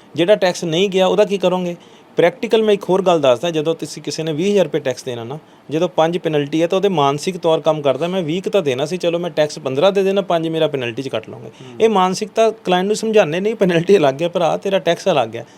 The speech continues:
Speaker 2: ਹੂੰ।
Speaker 1: ਪਰ ਉਹਦੀ ਸੋਚ ਕਾਮਨ
Speaker 2: ਨਹੀਂ,
Speaker 1: ਮੈਨ ਦੀ
Speaker 2: ਬਿਲਕੁਲ।
Speaker 1: ਅਲੱਗ ਹੈ।
Speaker 2: ਹੂੰ।
Speaker 1: ਤਾਂ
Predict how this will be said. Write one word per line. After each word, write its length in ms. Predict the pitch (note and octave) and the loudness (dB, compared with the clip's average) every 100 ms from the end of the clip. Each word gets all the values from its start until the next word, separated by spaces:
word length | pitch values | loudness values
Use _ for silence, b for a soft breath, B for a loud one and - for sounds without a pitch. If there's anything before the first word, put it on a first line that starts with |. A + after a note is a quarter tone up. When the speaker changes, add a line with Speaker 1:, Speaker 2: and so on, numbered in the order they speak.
| B2+ | -20
Speaker 2:
ਹੂੰ। 80 | A#2+ | -4
Speaker 1:
ਪਰ 120 | G#3 G#3 | 0 2
ਉਹਦੀ 300 | G3+ B3 C#4+ | 2 2 0
ਸੋਚ 420 | A#3+ G#3+ G#3+ A3 - - - | 2 2 2 -10 -10 -20 -2
ਕਾਮਨ 220 | D3 D3 | 0 2
Speaker 2:
ਨਹੀਂ, 100 | G3 | 0
Speaker 1:
ਮੈਨ 200 | F3+ E3 | 0 0
ਦੀ 120 | E3 A3+ | -2 -4
Speaker 2:
ਬਿਲਕੁਲ। 220 | - D3+ | -2 2
Speaker 1:
ਅਲੱਗ 280 | D3 A#2 A#2 | 2 2 -6
ਹੈ। 60 | |
Speaker 2:
ਹੂੰ। 120 | B2 G#2+ B B B - | -12 -18 B B B -2
Speaker 1:
ਤਾਂ 120 | B3+ | -2